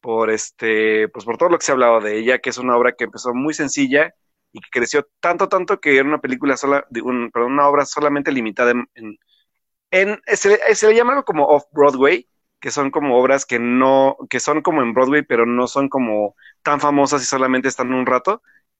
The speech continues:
Y también por este impulso que le da el Oscar de, a Pasek and Paul de La La Land, pues, le, la obra cobra más fuerza y logra tener ya, pues, este, su estadía total en, en, en Broadway tal cual.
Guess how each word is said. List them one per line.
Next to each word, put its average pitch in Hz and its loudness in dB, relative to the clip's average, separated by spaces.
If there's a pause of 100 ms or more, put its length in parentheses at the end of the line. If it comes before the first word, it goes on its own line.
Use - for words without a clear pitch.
(300)
Y 190 -2
también 214 0
por 226 2
este 226 -2
impulso 220 -6
que 170 -4
le 151 4
da 160 4
el 151 0
Oscar 151 -2
de, 113 0
a 117 0
Pasek 139 -6
and 117 -6
Paul 123 0
de 120 2
La 120 4
La 127 2
Land, 151 0 (400)
pues, 135 -4
le, 127 4
la 127 6
obra 135 2
cobra 131 2
más 127 -2
fuerza 147 0
y 117 -8
logra 123 2
tener 117 -10
ya, 113 -2
pues, 117 -6
este, - -20 (280)
su 135 -12
estadía 139 2
total 123 -4
en, 117 -4
en, 117 -12
en 120 -8
Broadway 120 -2
tal 143 -2
cual. 208 2